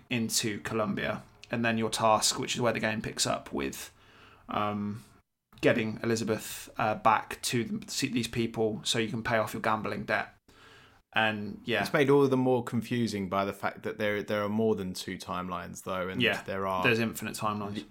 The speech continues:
Speaker 2: lit-, well, there are infinite timelines, hence the name.
Speaker 1: Mm-hmm.
Speaker 2: Um,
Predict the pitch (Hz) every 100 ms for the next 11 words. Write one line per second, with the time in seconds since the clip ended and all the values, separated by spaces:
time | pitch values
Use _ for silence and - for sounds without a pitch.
0 | - - 107 107 90 95 95 - 135 110
1 | - - 123 110 95 87 85 - 98 -
2 | 95 95 90 - - - - - 123 117
3 | 92 92 92 95